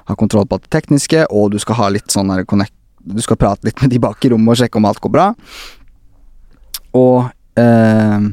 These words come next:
ja, og ha litt den psykologiske biten av det med deg. Eh, jeg tror Aksel også,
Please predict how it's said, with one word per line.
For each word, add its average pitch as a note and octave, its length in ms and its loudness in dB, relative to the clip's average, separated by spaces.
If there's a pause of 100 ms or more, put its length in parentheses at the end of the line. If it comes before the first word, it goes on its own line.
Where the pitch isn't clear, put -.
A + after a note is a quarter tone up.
(420)
ja, D3+ 160 2
og D3 120 0
ha C3 120 2
litt B2+ 160 0
den B2 80 2
psykologiske G#2+ 720 -2
biten G2+ 280 0
av G2+ 100 0
det G#2+ 100 2
med F#2+ 180 0
deg. A2 180 -2 (160)
Eh, G#2 560 2 (880)
jeg - 80 -2
tror - 220 0
Aksel - 300 -2
også, A2 220 0